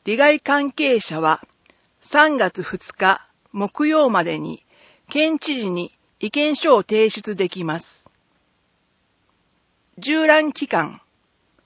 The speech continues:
二月二日木曜から十六日木曜、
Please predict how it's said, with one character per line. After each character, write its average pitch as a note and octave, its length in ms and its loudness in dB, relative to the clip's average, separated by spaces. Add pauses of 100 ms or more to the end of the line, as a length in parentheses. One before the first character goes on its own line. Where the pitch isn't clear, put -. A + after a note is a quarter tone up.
(720)
二 A#3+ 140 -2
月 D4 300 0
二 B3 280 -8
日 A3+ 340 4 (340)
木 A#3 340 0
曜 C4+ 220 8
か D#3+ 160 -8
ら D3+ 260 -6 (400)
十 D4 260 0
六 C#4+ 280 0
日 B3 460 -4
木 G3+ 380 -4
曜、 E3+ 320 -2